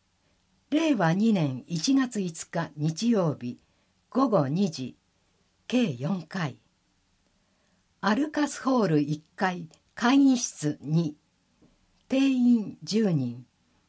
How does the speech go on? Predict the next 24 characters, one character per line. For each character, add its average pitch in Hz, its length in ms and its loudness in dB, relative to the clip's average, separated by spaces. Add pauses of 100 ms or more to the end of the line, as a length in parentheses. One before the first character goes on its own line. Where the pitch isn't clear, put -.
(240)
申 190 180 2
し - 100 -10
込 214 120 -2
み 190 160 -2
が 175 140 -4
多 175 100 -4
い 165 80 -6
と 135 100 -6
き - 120 -14
は 127 80 -6
抽 202 220 -6
選 165 260 -4
し 156 180 -8
ま 156 140 -6
す。 - 260 -20 (720)
参 277 340 0
加 277 120 -4
費 165 360 -4
千 240 460 2
円。 139 260 -2 (1120)
詳 254 260 0
し - 160 -16
く 180 140 -2
は 165 220 -2